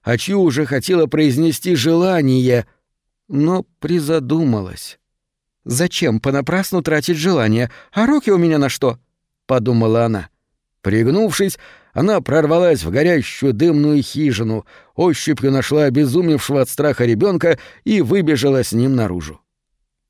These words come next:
Огонь сильно опалил её волосы, но Ачью не печалилась об этом. Главное, она спасла сына и сохранила желание.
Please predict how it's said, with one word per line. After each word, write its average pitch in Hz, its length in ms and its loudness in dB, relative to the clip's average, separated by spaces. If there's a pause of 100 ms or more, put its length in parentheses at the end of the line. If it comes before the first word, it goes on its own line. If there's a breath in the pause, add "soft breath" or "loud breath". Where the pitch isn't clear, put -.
(160)
Огонь 147 520 2
сильно 185 440 2
опалил 160 400 2
её 165 180 4
волосы, 160 560 -2 (320)
но 180 340 2
Ачью 202 340 0
не 208 120 2
печалилась 143 720 -2
об 92 120 -6
этом. - 280 -12 (360)
Главное, 131 640 0
она 123 200 0
спасла 127 460 -2
сына 156 380 0
и 120 60 2
сохранила 123 600 0
желание. 123 560 -2